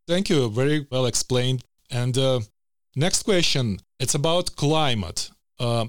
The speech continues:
environment. Actually, climate, environment can be, can have two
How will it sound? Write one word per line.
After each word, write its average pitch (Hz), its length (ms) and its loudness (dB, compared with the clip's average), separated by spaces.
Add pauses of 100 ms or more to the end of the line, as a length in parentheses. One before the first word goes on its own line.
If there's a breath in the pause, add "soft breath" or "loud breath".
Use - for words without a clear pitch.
(120)
environment. 131 760 0 (280)
Actually, 151 440 0 (240)
climate, 151 480 -2 (120)
environment 123 640 0
can 123 200 -2
be, 120 160 -2
can 131 220 -2
have 120 200 0
two 156 380 0